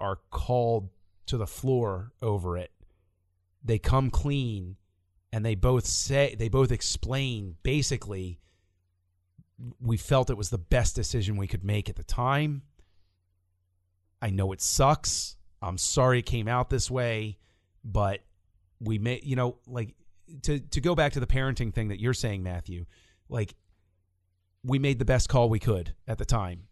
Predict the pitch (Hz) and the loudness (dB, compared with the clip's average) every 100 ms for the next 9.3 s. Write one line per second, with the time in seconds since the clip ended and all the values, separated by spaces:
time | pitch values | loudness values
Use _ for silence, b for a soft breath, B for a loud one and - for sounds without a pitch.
0 | - 120 110 110 - 123 - 90 80 - | -4 0 0 0 -2 -2 -2 -6 -8 -14
1 | _ _ _ _ _ - 104 101 98 101 | _ _ _ _ _ -8 -4 -2 -2 -2
2 | 98 92 - _ _ _ _ _ _ _ | -2 -6 -10 _ _ _ _ _ _ _
3 | _ _ 107 101 95 90 _ 113 107 101 | _ _ -6 -2 -2 -6 _ -4 -4 -2
4 | 107 104 117 - 117 127 139 160 165 147 | -2 0 0 -2 -8 0 2 2 2 2
5 | - 151 147 131 117 117 - - 110 110 | 4 4 6 4 4 2 -2 -12 -4 -2
6 | 120 98 107 101 90 71 - - - _ | 0 -2 -2 -2 -4 -8 -12 -14 -16 _
7 | _ _ _ 123 107 95 - _ _ - | _ _ _ -12 -10 -8 -10 _ _ -4
8 | 113 - 120 107 98 92 95 87 85 73 | -2 2 2 2 0 -2 -4 -6 -12 -16
9 | 69 - - | -18 -20 -20